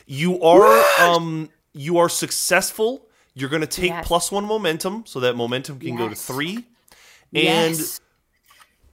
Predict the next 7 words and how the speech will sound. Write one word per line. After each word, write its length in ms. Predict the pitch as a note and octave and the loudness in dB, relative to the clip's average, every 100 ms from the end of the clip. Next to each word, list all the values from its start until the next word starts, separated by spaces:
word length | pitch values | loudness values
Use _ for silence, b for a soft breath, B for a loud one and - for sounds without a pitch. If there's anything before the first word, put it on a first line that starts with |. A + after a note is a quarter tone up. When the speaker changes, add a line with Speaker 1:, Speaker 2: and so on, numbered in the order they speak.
| _ _ _ - | _ _ _ -4
Speaker 1:
this 200 | F#3+ A3+ | -2 -2
is, 240 | A#3 G#3+ F3+ | -2 -4 2
like, 200 | F#3 F3+ | 2 2
critical 480 | - A#3+ B3 D#3 C#3+ | 0 2 2 0 -6
success. 540 | B2 - A#2+ G2+ - | -6 -8 -6 -6 -10
What 340 | A#2 C3 G3 | -8 2 2
happens 880 | G3 F3+ F3 E3+ B2+ A#2 A2+ - - | 2 -2 -2 -2 -4 -4 -8 -12 -14